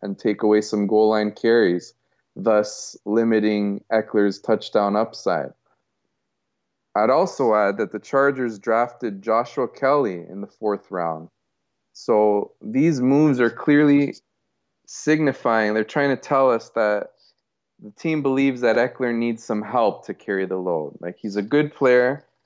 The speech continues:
but it doesn't look like he'll get more than around thirteen carries per game. And with the, with what I said about how Tyrod Taylor will affect his receiving production, I mean,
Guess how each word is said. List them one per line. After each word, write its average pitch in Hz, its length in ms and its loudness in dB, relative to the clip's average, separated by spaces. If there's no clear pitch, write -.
but 117 140 -10
it 101 180 -10
doesn't 151 320 2
look 147 180 -2
like 135 200 -2
he'll 123 120 -2
get 117 220 -2
more 117 260 0
than 110 180 -2
around 107 360 -2
thirteen 120 480 0
carries 107 400 0
per 98 180 -4
game. 92 460 -4
And 101 300 0
with 104 280 0
the, 107 460 2
with 110 260 0
what 131 160 2
I 135 120 4
said 131 320 2
about 117 360 0
how 117 540 0
Tyrod 110 500 2
Taylor 110 640 -2
will 104 140 -2
affect 127 400 -2
his 107 140 -4
receiving 147 460 -2
production, 104 560 -2
I 101 80 -4
mean, 104 300 -2